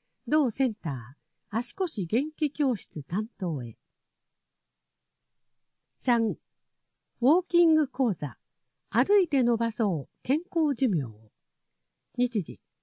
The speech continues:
七月六日水曜、十三日水曜、二十日水曜、午前十時から正午、計三回。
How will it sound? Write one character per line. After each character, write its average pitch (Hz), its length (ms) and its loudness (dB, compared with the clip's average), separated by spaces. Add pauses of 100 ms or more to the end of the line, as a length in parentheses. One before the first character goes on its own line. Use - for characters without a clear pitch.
(180)
七 349 200 2
月 330 280 0
六 277 120 4
日 233 420 -4
水 226 300 -4
曜、 123 340 -6 (380)
十 302 240 2
三 302 320 -4
日 175 420 -6
水 226 320 -2
曜、 120 300 -4 (320)
二 214 140 -2
十 - 140 -20
日 302 220 -2 (140)
水 208 320 -2
曜、 147 320 -6 (400)
午 320 120 2
前 311 260 2
十 285 220 0
時 220 140 -6
か 180 140 -4
ら 165 180 -4
正 262 260 -2
午、 117 220 -6 (440)
計 262 220 2
三 226 240 -4
回。 190 300 -8